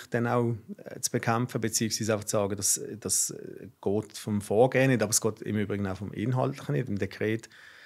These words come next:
wird, also ein Dekret, äh, eben, es ist komplex, aber das ist ja eigentlich, äh, äh, es gibt eine Verordnung, da kann die Regierung Details zum Gesetz regeln und wenn man als Landrat, der Landrat entscheidet über das Dekret, nicht will, dass die Regierung das allein kann regeln,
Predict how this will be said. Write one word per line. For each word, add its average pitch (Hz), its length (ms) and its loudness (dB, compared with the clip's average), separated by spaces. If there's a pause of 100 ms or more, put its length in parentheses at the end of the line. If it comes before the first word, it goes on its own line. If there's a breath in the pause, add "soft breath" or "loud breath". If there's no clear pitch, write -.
(180 soft breath)
wird, 107 420 0
also 107 200 4
ein 98 60 2
Dekret, 107 600 2
äh, - 340 -8
eben, 107 100 0
es 101 120 -2
ist 101 160 -2
komplex, 101 540 -2
aber 107 180 -4
das 104 160 -2
ist 107 140 0
ja 110 180 0 (120)
eigentlich, 110 420 0
äh, 95 180 0 (640 soft breath)
äh, - 400 -8 (320)
es - 100 -4
gibt 101 140 0
eine 98 60 -2
Verordnung, 147 520 6
da - 80 -4
kann 107 160 0 (300)
die 113 40 0
Regierung 113 420 0 (240)
Details 139 560 4
zum 135 100 2
Gesetz - 640 0
regeln 123 480 4
und 113 160 0
wenn 107 120 2
man 104 240 0 (480)
als 104 140 -6
Landrat, 123 760 2 (220)
der 98 100 -2
Landrat 120 320 0
entscheidet 117 440 2
über 113 60 0
das 113 140 0
Dekret, 113 360 4
nicht 123 160 6
will, 131 160 8
dass 117 140 4
die - 80 0
Regierung 113 400 4
das 110 140 2
allein 113 280 6
kann 143 180 4
regeln, 127 320 6